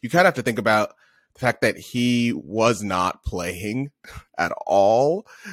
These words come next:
right before he came to Chelsea, um, p-, <laughs> mostly because of the war <laughs> in, in Ukraine.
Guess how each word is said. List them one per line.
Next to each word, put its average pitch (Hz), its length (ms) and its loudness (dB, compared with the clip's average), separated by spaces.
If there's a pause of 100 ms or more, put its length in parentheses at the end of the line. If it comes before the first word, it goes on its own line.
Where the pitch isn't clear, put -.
right 113 280 2
before 120 320 2
he 127 100 4
came 135 280 2
to 143 80 2
Chelsea, 160 580 2
um, 101 580 2 (600)
p-, 139 160 -2
<laughs> 117 120 -4
mostly 113 480 0
because 104 380 -6
of 98 140 -6
the 104 100 -4
war 101 520 -2
<laughs> 107 300 -2
in, 110 240 -2
in 104 180 -6
Ukraine. 151 560 -2